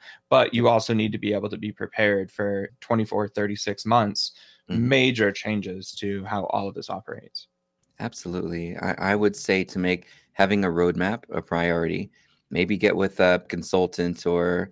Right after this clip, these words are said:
Speaker 2: even contact a well-known agency and just say, "Look, I'm not looking for services right now. I can't afford it,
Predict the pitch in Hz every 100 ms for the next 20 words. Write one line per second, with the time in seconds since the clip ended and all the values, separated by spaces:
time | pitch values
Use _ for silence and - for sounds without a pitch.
0 | - 101 98 95 - 98 101 101 90 -
1 | 90 87 92 95 92 92 90 90 92 90
2 | - 87 87 90 90 87 - 90 90 -
3 | 90 92 98 - 92 - 95 - - 92
4 | 92 92 87 87 87 87 87 - 92 90
5 | - 98 95 92